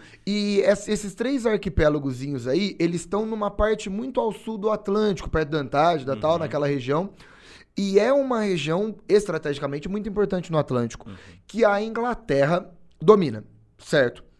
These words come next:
Speaker 1: Desde lá do início do processo colonizador. Teve umas disputas, mas a Inglaterra já pegou.
Speaker 2: Uhum.
Speaker 1: Acontece que a Argentina determina. O que que foi, você achou?
Speaker 2: Eu adorei.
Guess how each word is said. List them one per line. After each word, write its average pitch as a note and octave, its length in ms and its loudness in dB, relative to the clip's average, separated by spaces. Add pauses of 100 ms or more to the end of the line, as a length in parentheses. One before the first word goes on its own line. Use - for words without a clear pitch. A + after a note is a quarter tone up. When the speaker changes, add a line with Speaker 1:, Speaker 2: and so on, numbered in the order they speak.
(140)
Speaker 1:
Desde D#3 380 -2
lá D#3 280 4
do D3+ 440 -6
início D3+ 240 -6
do F#3 100 -10
processo F3+ 400 -6
colonizador. F#3+ 560 -2
Teve F3+ 220 -2
umas F3 180 -6
disputas, A#3 440 -6
mas A3+ 160 -8
a - 20 -8
Inglaterra G#3+ 320 -6
já G3+ 140 -4
pegou. D#3 240 0
Speaker 2:
Uhum. A2 320 -14 (500)
Speaker 1:
Acontece E3 800 4
que D#3 260 -4
a D3 80 4
Argentina C3+ 840 -2
determina. E3 760 0
O C4 160 -10
que E3 100 -10
que C3+ 60 -14
foi, C#3+ 140 -8
você B2 120 -10
achou? D#3 140 -6
Speaker 2:
Eu F3+ 60 0
adorei. F3+ 360 -4